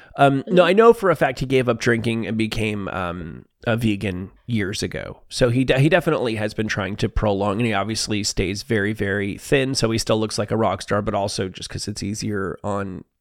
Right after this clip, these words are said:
Speaker 1: on his body. Um, the thing with ageism, I, I, I guess what sort of, I don't wanna say triggered me about that word, what, what caught my ear about that is I saw an article earlier today about how, um, states are starting to pass,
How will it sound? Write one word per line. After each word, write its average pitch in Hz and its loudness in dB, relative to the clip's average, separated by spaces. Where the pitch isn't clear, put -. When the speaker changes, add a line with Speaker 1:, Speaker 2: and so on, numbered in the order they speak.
Speaker 1:
on 101 -4
his 104 -6
body. 120 0
Um, 131 2
the 180 4
thing 302 0
with 285 6
ageism, 127 2
I, 131 0
I, 143 0
I 147 2
guess 170 2
what 151 2
sort 143 0
of, 117 -2
I - -12
don't 120 -6
wanna 117 -2
say 110 -4
triggered 123 0
me 113 0
about 110 -2
that 101 -4
word, 95 -6
what, 104 -6
what 110 -4
caught - -2
my 107 -2
ear 113 0
about 110 -4
that 101 -4
is 110 -6
I 101 -4
saw 113 0
an 104 -2
article 107 -2
earlier 107 0
today 98 -4
about 90 -6
how, 87 -8
um, - -8
states - -2
are 107 -6
starting 104 -4
to 104 -6
pass, - -6